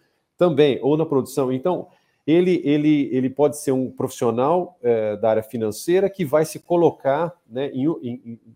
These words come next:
em algumas dessas empresas ao longo das, das cadeias do agronegócio.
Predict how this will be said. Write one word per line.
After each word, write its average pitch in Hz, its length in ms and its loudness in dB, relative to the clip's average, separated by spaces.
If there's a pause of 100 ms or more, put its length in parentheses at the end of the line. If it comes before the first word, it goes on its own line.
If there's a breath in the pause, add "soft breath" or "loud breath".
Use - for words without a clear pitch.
(120)
em 120 40 -8
algumas 127 380 0
dessas 147 340 2
empresas 123 460 0
ao 135 100 2
longo 131 480 0
das, 117 280 0
das 110 220 -10
cadeias 131 460 0
do 113 80 0
agronegócio. 107 680 -4